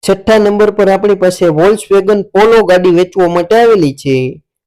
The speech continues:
બે હજાર તેર નું મોડેલ છે અને બે ઓનર. ગાડી તમે ફોટામાં જોઈ શકો છો.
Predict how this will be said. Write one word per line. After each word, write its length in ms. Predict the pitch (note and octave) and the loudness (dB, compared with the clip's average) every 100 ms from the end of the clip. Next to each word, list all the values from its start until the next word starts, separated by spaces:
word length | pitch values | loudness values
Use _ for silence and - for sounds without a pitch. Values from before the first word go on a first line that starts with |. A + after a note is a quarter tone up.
| - | -4
બે 100 | D#3+ | 2
હજાર 400 | G3 G3+ G#3 G#3+ | 2 2 0 0
તેર 280 | - F#3+ F#3+ | 0 0 2
નું 140 | G3+ | 0
મોડેલ 360 | A3 B3 G3 D#3 | 0 0 -2 -2
છે 140 | - | -2
અને 120 | D#3 | -2
બે 160 | D#3 F3+ | 0 2
ઓનર. 560 | G3+ A#3 A3+ D#3 C3+ C3 - _ _ _ - | 4 4 2 2 0 -2 -8 _ _ _ -2
ગાડી 260 | E3 E3+ F#3 | 0 2 0
તમે 240 | F3+ E3+ | 0 -2
ફોટામાં 480 | D#3+ F3+ F#3 F#3 F#3 | 0 -2 0 0 0
જોઈ 180 | A3 G#3+ | -2 -2
શકો 320 | D#3+ D#3 C3+ | -4 -4 -6
છો. 480 | C3+ C3+ C3+ C3+ | -4 -2 -2 -4